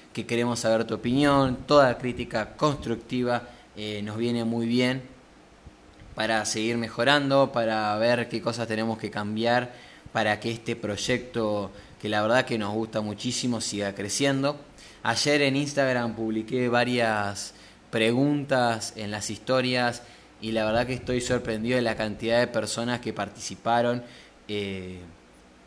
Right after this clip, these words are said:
me ayudan muchísimo para un próximo episodio donde voy a estar hablando sobre las redes sociales e internet, hablando de diferentes curiosidades, pero también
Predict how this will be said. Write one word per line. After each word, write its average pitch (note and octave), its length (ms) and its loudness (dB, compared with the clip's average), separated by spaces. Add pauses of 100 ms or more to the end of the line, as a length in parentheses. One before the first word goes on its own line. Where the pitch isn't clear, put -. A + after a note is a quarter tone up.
me G#2+ 140 -2
ayudan C3+ 400 2
muchísimo C#3+ 760 -2
para A#2 440 4
un A#2+ 240 -4
próximo A#2+ 600 -2
episodio G#2+ 640 -2
donde G#2 260 -4
voy G#2+ 140 -4
a A2+ 40 -4
estar A#2 260 0
hablando A2+ 680 0 (380)
sobre A2 500 2
las G#2 160 0
redes A2+ 240 2
sociales A2 880 4
e G2+ 80 -6
internet, G2+ 880 -4 (320)
hablando A2+ 720 -2
de G2 220 -6
diferentes A2 500 -6
curiosidades, A#2+ 760 2
pero A2 220 0
también A#2+ 580 -2